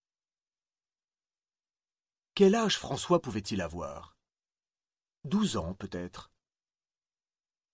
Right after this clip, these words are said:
J'imagine son enivrement dans la découverte de nouveaux paysages et de villes où bourdonnait cette langue française dont il essayait d'attraper toutes les inflexions.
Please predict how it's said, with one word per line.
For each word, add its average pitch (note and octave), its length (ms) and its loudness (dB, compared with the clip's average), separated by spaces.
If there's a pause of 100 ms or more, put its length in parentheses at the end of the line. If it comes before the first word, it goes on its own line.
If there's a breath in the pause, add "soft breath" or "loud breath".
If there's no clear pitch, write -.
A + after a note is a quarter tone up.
(360)
J'imagine F3 500 6
son B2+ 240 0
enivrement C#3 560 4
dans B2 140 6
la A2+ 100 4
découverte A#2+ 560 2
de G#2 140 -4
nouveaux A2+ 240 -2
paysages A#2 600 2
et A2 60 2
de G#2+ 140 -2
villes A#2+ 560 -2
où F3+ 160 0
bourdonnait D3 500 4
cette - 240 -2
langue C3 320 2
française G#2 580 -4
dont G#2+ 140 -6
il C#3 220 -6
essayait C#3+ 320 0
d'attraper B2+ 420 0
toutes - 240 -10
les A2+ 140 -2
inflexions. F#2 600 -6